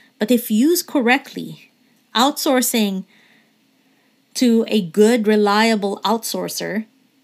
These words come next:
this could become an addition to com-, to competitive advantage. So that's our responsibility.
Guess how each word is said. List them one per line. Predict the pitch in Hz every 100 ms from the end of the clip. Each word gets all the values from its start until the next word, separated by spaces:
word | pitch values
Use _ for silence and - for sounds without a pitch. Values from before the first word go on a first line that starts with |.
| _ -
this | 185 320 370
could | - 240
become | 240 269 247 220
an | 220
addition | 220 175 262 - 262
to | 247
com-, | 226 233 220 214 -
to | -
competitive | 214 226 247 311 330 180
advantage. | 165 - - 214 - - - _ _ _ _
So | - 320 311 285 202
that's | 208 277 - - - -
our | 320 359
responsibility. | 233 196 - 180 175 175 165 170 - 208